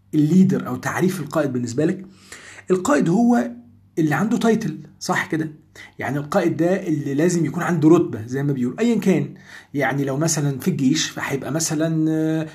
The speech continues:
لواء، هيبقى عميد. طيب لو مثلا في الشغل فهيبقى مدير قطاع،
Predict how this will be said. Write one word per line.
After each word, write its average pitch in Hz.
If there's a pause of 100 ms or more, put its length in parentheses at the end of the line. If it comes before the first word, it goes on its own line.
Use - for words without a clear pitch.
(120)
لواء، 156 (140)
هيبقى 95
عميد. 156 (460)
طيب 143
لو 120
مثلا 147
في -
الشغل 175
فهيبقى -
مدير 135
قطاع، 151